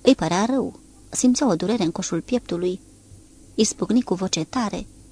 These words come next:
"Ești un idiot, un neghiop tâmpit, asta ești, Linței." Apoi mări pasul și aruncă o privire spre locul unde Bembecula era legată la geamandură. Lindsay lucra la birou când Goss, urmat de Fraser, apărură în ușă.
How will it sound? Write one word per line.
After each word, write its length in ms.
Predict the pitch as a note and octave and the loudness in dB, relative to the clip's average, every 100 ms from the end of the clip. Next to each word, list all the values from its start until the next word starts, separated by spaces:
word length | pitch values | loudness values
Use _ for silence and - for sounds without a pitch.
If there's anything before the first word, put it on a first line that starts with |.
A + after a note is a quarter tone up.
| - - - - - | -20 -20 -20 -20 -6
"Ești 320 | - D4 F4 F#3+ | 4 4 4 0
un 60 | |
idiot, 400 | E3+ F3 C#4+ C#4 - - - - | 2 2 0 0 -4 -18 -10 6
un 120 | C#4+ | 8
neghiop 340 | G3+ F3+ A3 - | 8 4 2 2
tâmpit, 520 | F3 F#3+ - C#4+ - | 0 2 2 2 2
asta 240 | D4 - | 0 2
ești, 240 | E3 - B3 | 0 2 4
Linței." 540 | C#4 - - - C4 - - - - - - - - - - - | 4 4 -2 -4 -6 -10 -20 -20 -20 -20 -20 -20 -20 -20 -20 -6
Apoi 300 | - - C4 | -2 2 4
mări 220 | B3+ B3+ A#3+ | 4 4 0
pasul 360 | E3+ G3 G#3+ | -2 -2 -2
și 300 | A3 - F#3 | 0 0 -2
aruncă 380 | - G#3+ G#3 B3 | 2 2 2 -2
o 40 | B3 | -2
privire 360 | F#3 E3 G3+ | -2 -2 -2
spre 220 | G3 - | -2 -2
locul 280 | F#3 G#3 G3 | -4 -2 -2
unde 220 | F3+ E3+ E3+ | 0 -2 0
Bembecula 640 | G3 F3 E3+ - F#3+ A#3 C4 - - - | -2 0 -4 -2 -2 -2 -4 -16 -20 -2
era 200 | G#3+ G#3+ | 0 2
legată 380 | E3 F#3+ G3+ | 2 -2 -2
la 120 | F3 E3+ | -2 0
geamandură. 680 | D#3+ D#3+ E3+ G3 G#3+ D#3+ - - - - - - - - - - - - - - - - - - - - - - - - | 0 0 0 -2 -2 -4 -6 -20 -20 -20 -20 -20 -20 -20 -20 -20 -20 -20 -20 -20 -20 -20 -20 -20 -20 -20 -20 -20 -14 2
Lindsay 460 | A3 C#4+ D#4 D4 | 6 6 6 4
lucra 220 | C#4 - | 4 4
la 140 | C#4 F#3+ | 2 2
birou 280 | F3+ B3 B3 | 2 2 2
când 260 | F#3+ F3 | 2 0
Goss, 380 | F3+ F#3 - - | 0 2 2 0
urmat 300 | G3+ A3 B3 | 2 2 2
de 120 | F3 | 2
Fraser, 640 | F3+ G#3 F3 D#3+ - A#3 B3+ | 0 0 -2 -2 0 0 0
apărură 460 | G#3 G3+ F#3+ G3 | 0 0 -2 -2
în 140 | F3+ G3+ | -2 0
ușă. 380 | B3+ - - | 0 0 -2